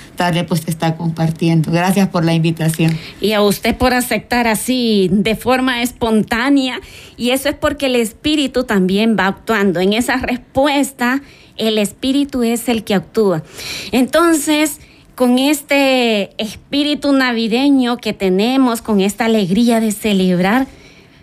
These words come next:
Speaker 2: ¿cómo vivió ese acontecimiento o cómo está viviendo usted este acontecimiento del nacimiento del amor? Y miren qué coincidencia, justamente ella va a hablar de un tema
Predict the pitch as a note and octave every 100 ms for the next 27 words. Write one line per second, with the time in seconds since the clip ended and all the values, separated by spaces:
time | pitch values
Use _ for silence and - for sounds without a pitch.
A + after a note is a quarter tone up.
0 | _ _ - C#4 C#4+ D#4 C4+ C#4 A#3 A#3+
1 | A#3+ C#4 E4+ - - A3+ A#3+ C4+ B3 C4
2 | A#3+ A#3 A#3 G#3+ A3 G3 G3 A#3+ D4 C#4
3 | - G3+ B3+ C#4 C#4+ C4 C4+ D4+ B3+ C4+
4 | C#4+ C#4 C4+ - C4 B3+ A#3+ - - -
5 | - - B3 D4 - D#4 C#4+ C#4 C4 B3+
6 | - A3+ G#3+ C4 D4 A3 A#3 B3 - -
7 | - B3 B3 B3 A#3+ A#3 A3+ C4 C#4 C#4
8 | C4 A#3+ C4+ F4 - - - - C#4 C4
9 | E4 F#4 E4+ E4 E4 F4 E4+ C#4+ B3+ C#4+
10 | C4 F3 F3+ - E4+ E4+ E4 F4 D4 C#4
11 | A#3 - - C#4 D#4+ C#4 C4 C4+ D4 C#4
12 | D4 C#4+ C4 C4 B3 - E4+ D#4+ C4+ C#4+